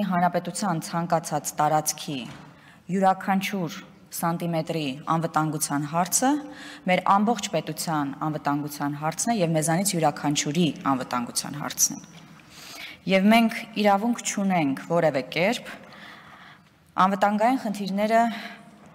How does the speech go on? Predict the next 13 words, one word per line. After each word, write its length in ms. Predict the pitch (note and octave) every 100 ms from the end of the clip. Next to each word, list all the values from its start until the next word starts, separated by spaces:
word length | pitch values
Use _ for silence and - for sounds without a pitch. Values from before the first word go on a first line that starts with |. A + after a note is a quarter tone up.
| - - _ _ _ _ _ _ _ _
խառնենք 440 | - F#3 F3+ A3 F3+
ներքաղաքական 680 | F#3+ G3 E3+ D3 D3+ - F#3
խնդիրներին։ 680 | D3+ C#3+ C#3 C3+ B2+ A2+ D#3+ - _ _ _ - -
Ներքաղաքական 800 | F#3+ G3 G3 F3 F#3 F3 F3 E3+
հարցերը 500 | D#3 - E3+ D#3+ D3+ D3 D3+ - -
պարզաբանելու 800 | D#3 D#3+ E3 D#3+ D#3+ D#3 D3 C#3 C#3+
ժամանակ 640 | E3 D3 D3 C#3+ C#3+ -
կունենանք 540 | - D#3 D#3 E3+ F3 F#3
անպայման, 540 | F#3+ G3+ G3 G#3 A3+
այդ 140 | D#3 D#3
թվում 180 | - E3
նախընտրական 600 | D3+ - D3+ D3 D3 D3
փուլում, 380 | D3 D#3 G3 C4